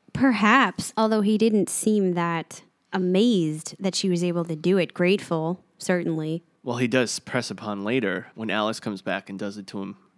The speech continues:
Speaker 2: does it for him again, that you realize this doesn't fix me. He knows this,
Speaker 1: Yeah.
Speaker 2: this doesn't fix it all.
Speaker 1: Mm-hmm.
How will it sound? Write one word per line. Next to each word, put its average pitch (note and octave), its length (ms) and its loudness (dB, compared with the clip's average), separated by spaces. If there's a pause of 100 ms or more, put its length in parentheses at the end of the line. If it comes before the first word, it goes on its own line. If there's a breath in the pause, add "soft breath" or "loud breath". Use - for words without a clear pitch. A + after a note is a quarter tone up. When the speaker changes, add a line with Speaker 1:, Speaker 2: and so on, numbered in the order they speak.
Speaker 2:
does A#2 180 0
it G#2+ 100 -4
for A2+ 180 -2
him G2+ 80 -6
again, G#2 380 -6 (580 soft breath)
that F#2 240 -10 (500)
you A#2 160 -6
realize A2+ 380 2
this A2 140 -10
doesn't G2+ 300 -8
fix - 240 -4
me. - 220 -20 (300)
He D3 140 -2
knows D3 300 0
this, G3+ 100 -4
Speaker 1:
Yeah. E3 180 0
Speaker 2:
this D#3 160 -8
doesn't A#2+ 260 -4
fix - 300 -8
it F#2 100 -14
all. - 260 -20
Speaker 1:
Mm-hmm. G3 460 0